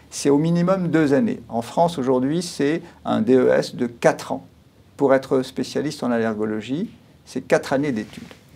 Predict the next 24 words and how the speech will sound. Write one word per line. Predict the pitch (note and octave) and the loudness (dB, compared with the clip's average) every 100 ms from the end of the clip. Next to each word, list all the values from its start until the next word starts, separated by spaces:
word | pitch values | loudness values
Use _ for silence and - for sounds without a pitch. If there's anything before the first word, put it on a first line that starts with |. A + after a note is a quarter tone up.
| - - - - - - - - | -20 -20 -20 -20 -20 -20 -12 0
Et | C#3+ C#3 | 0 2
autrefois, | D3+ D3 - C3 - F#3 | -2 -2 -2 -4 2 2
il | E3 | 2
existait, | A#2 A2+ A2+ - C#3 C#3+ - | -2 -4 -8 -4 -2 -2 -6
il | A2 | -8
existe | G#2 A2 | -6 -8
d'ailleurs | G#2+ G2 - | -6 -6 -8
toujours, | C3 C3 F3+ C3+ - - - - | -12 -8 -4 -4 -8 -16 -14 -8
euh, | A2+ | -4
une | A#2+ A2 | -2 -2
capacité | - D#3 - - D3 - B2+ | 0 0 0 -2 -4 -4 0
d'allergologie | A2 A2 G#2 G#2+ A2 A#2+ D#3 F#3+ | 2 0 -2 -6 -6 -6 -6 -6
qui | - A#2 | -8 -12
forme | - B2+ A#2+ A2 | 0 2 2 2
donc | A2+ | 0
des | A2 G#2 | -2 -2
médecins | B2 B2 - A#2+ A#2+ | -2 -2 -2 -4 -4
qui | A#2+ A#2 | -4 -8
viennent | G2+ A2+ A#2+ A#2 A#2 | -4 -2 0 -2 -4
en | A#2 B2 | -4 -4
grande | A2+ A#2 A#2 | -4 -4 -4
partie | B2 - - A#2 | -4 -6 -6 -6
de, | G#2 A2 | -4 -4
euh, | G#2+ G#2 | -2 -4